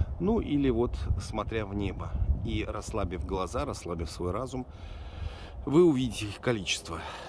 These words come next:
Ну, если при этом у вас много черных мыслей, то микровиты будут держаться от вас подальше. Если вы будете настроены положительно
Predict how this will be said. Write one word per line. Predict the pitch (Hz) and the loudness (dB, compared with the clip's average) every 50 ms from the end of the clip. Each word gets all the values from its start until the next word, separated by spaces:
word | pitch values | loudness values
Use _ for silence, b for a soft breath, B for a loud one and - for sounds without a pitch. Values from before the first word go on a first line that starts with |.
| B B | B B
Ну, | 117 135 156 151 127 107 104 | 0 4 4 4 4 2 2
если | 101 104 101 - - 98 | 2 0 0 0 0 0
при | - 117 107 | 2 2 2
этом | 95 90 - 95 92 | 2 2 2 2 2
у | 90 | 2
вас | 90 85 - - - | 2 0 -2 -4 -4
много | 120 107 107 104 92 90 82 | -2 0 0 0 0 -2 -2
черных | - - 104 90 95 90 - - | -2 -2 -2 -2 -2 -4 -4 0
мыслей, | 170 185 196 180 - - 90 78 - - | 2 4 4 4 2 0 -4 -6 -4 -4
то | - 95 | -2 0
микровиты | 95 95 - 104 104 104 135 165 - 143 | 0 0 0 0 0 0 0 0 0 0
будут | 110 110 123 131 117 | 0 2 0 0 2
держаться | 120 117 95 101 104 101 - - | 2 2 2 0 -2 0 0 -2
от | 117 - | -2 0
вас | - 120 117 - | -2 -4 -2 0
подальше. | - 131 120 113 95 78 71 - - - - - - - - B B B B B - | 0 0 2 2 0 -2 -2 -4 -6 -6 -8 -10 -12 -14 -16 B B B B B -4
Если | 98 95 104 95 - 107 | -2 0 0 0 0 0
вы | 101 95 95 | 0 0 0
будете | 90 98 104 98 - - | 0 2 0 0 0 0
настроены | 101 104 101 - - - 104 101 95 92 90 90 90 | 0 0 0 0 0 2 2 4 2 2 0 -2 -4
положительно | 80 - 98 95 90 82 113 156 180 - 127 104 95 90 | -4 -2 0 0 0 0 -2 -4 -2 -2 -2 0 0 -2